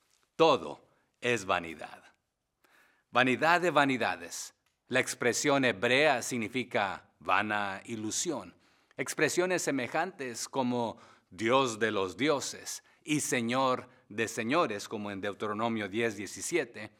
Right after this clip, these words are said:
o el cantar de los cantares, es decir, el más hermoso de los cantos. Aquí, la vanidad más grande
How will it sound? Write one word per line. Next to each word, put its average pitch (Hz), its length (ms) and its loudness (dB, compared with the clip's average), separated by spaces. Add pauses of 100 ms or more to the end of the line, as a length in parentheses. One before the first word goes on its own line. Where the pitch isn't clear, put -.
(160)
o 131 260 4
el 101 240 0 (400)
cantar 139 680 4
de 127 120 -2
los 117 200 0
cantares, 87 720 -10 (140)
es 160 140 2
decir, 170 840 0
el 127 160 0
más 147 280 4
hermoso 151 840 2
de 147 160 2
los 143 220 0
cantos. - 680 -4 (600)
Aquí, 143 500 -2 (180)
la 117 140 4
vanidad 117 720 2 (220)
más 127 340 4
grande 107 640 0